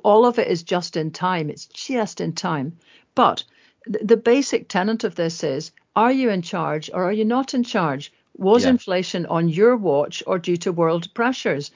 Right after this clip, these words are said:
Speaker 1: If it was due to world pressures, then it's nothing to do with you if inflation is actually halved.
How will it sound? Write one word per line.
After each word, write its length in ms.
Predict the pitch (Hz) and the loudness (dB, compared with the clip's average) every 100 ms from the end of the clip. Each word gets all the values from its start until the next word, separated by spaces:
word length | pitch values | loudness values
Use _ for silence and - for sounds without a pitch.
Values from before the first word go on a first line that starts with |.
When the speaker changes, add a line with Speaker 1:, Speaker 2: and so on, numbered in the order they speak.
| _ _ - | _ _ 0
Speaker 1:
If 300 | 247 247 - | 2 2 -4
it 160 | - - | -4 -2
was 160 | 208 - | -2 -4
due 200 | 196 175 | -2 -2
to 120 | 175 | -2
world 300 | 160 160 147 | 0 0 0
pressures, 500 | - 214 - 156 143 | -2 -2 -2 -6 -4
then 160 | 180 180 | -2 0
it's 200 | - 202 | -2 0
nothing 380 | 208 247 254 220 | 0 0 0 0
to 80 | |
do 180 | 170 165 | 0 0
with 220 | 160 160 | -2 -2
you 320 | 180 156 143 170 - - | 0 0 0 -4 -8 -6
if 140 | 180 | -4
inflation 580 | 196 170 190 190 - 190 | -4 -2 0 0 -2 -4
is 140 | 185 | -2
actually 400 | 202 - - 214 | -2 -2 -4 -2
halved. 540 | 185 254 262 147 - | 2 2 2 0 -4